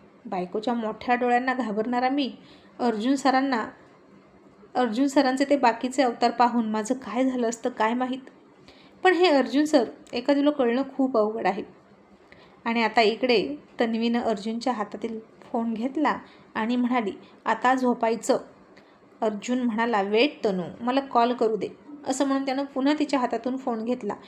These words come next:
आणि ती हॉटेलची लिस्ट आली. एका हॉटेलवर बोट ठेवलं आणि लगेच फोन फिरवला.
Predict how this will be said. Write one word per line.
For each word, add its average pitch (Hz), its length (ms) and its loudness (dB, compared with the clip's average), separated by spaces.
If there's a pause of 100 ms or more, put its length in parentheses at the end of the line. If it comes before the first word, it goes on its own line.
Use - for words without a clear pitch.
(280)
आणि 269 200 6
ती 254 360 0 (140)
हॉटेलची 247 480 0
लिस्ट 240 280 -2 (1900)
आली. 247 280 4 (920)
एका 247 400 0 (320)
हॉटेलवर 226 520 2 (140)
बोट 247 240 4 (100)
ठेवलं 196 280 0 (460)
आणि 226 220 -2
लगेच 277 300 2
फोन 302 220 -8
फिरवला. 220 360 0